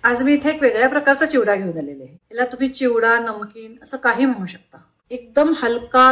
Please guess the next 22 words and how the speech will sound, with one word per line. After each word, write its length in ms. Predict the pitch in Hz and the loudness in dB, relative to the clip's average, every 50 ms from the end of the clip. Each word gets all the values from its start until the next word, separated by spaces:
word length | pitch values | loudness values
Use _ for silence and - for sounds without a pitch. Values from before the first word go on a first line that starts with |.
| 254 254 - | 4 2 -2
crispy, 520 | - 226 226 226 - - - - 247 247 | -2 -2 -2 -2 -4 -6 -6 -6 -6 -6
चटपटीत 720 | 240 - - 240 233 - - - 240 233 240 254 247 - | -4 0 0 0 0 -2 -2 0 0 2 2 2 2 2
असा 180 | 240 226 - - | 0 0 2 4
हा 80 | 294 302 | 4 2
चिवडा 300 | 302 302 247 196 190 185 | 2 2 2 2 2 0
लागतो. 360 | 160 147 - - - - 135 - - - - - _ _ - | -2 -4 -6 -10 -16 -18 -20 -20 -20 -20 -20 -20 _ _ -8
दिवाळीत 340 | 247 233 240 240 254 247 254 | -4 0 2 2 2 2 0
आपल्या 220 | 247 247 247 240 | -2 -4 -4 -4
चकल्या 240 | 240 247 240 233 240 240 | -4 -2 0 0 0 0
तळून 180 | 240 240 240 240 | 0 -2 -2 -2
झाल्या 240 | 240 254 226 208 202 | -2 -2 -2 -2 -4
की 100 | - 247 240 - | -4 -6 -4 -2
तेल 160 | 240 240 240 | 0 0 0
उरतं, 300 | 233 202 190 - 180 175 - _ _ _ _ _ _ _ _ - | -2 -2 -4 -10 -16 -18 -18 _ _ _ _ _ _ _ _ 0
त्या 60 | 262 285 277 - | 0 2 4 4
तेलामध्ये 500 | 247 226 240 240 262 269 285 269 294 285 | 4 6 6 6 4 4 4 4 4 4
हा 100 | 311 320 | 4 2
चिवडा 320 | 311 311 262 214 208 202 | 2 2 2 2 2 2
केलेला 360 | 196 196 175 160 165 160 147 | 0 0 -4 -4 -4 -4 -6
आहे, 100 | 143 - - - _ _ _ - | -8 -12 -16 -20 _ _ _ -18
ही 80 | 247 | -14
शेव 240 | 240 - 240 214 202 | -6 -2 0 0 0